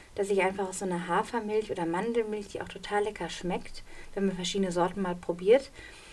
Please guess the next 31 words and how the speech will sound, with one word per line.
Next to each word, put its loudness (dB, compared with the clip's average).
dass 0
ich -2
da -2
einfach 0
einen -2
höheren 4
Energiewert -4
draus -4
ziehe. -4
Und, -2
ähm, 0
wie -4
gesagt, 0
auch -2
jetzt -6
mit -4
dem -6
Thema -4
vegan 0
oder 0
so, -2
da 0
möchte -4
ich -4
jetzt -4
gar 2
nicht -8
drauf -6
abdriften -6
und -6
sagen, 4